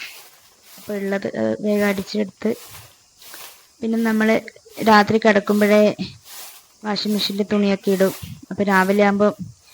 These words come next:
എടുത്തിട്ട് വേഗം ആറിയിട്ട് കഴിഞ്ഞാല് വേഗം ഉണങ്ങി കിട്ടും.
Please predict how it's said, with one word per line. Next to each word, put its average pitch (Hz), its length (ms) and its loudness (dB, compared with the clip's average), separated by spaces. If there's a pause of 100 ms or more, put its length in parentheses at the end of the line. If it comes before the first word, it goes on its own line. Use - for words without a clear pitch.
(240)
എടുത്തിട്ട് 190 360 0
വേഗം 202 280 4
ആറിയിട്ട് 190 420 4
കഴിഞ്ഞാല് 190 360 0 (960)
വേഗം 196 440 -4
ഉണങ്ങി 185 340 -2
കിട്ടും. 190 280 -4